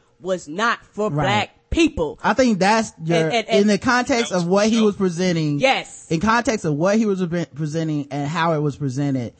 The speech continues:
Speaker 2: I think the vast majority of black people felt insulted, not because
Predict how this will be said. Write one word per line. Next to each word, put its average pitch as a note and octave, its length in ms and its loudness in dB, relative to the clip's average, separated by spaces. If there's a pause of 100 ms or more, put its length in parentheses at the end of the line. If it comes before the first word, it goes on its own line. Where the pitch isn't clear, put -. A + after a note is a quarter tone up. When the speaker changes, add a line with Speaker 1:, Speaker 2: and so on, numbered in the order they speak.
(320)
Speaker 2:
I E3 160 0
think E3 460 -2
the C3 320 -4
vast E3 360 -2
majority D#3 400 0
of C3+ 120 -2
black C#3+ 300 -4
people C3+ 300 -2
felt C#3 340 -4
insulted, C#3+ 640 -4
not C#3+ 360 -2
because E3 560 -2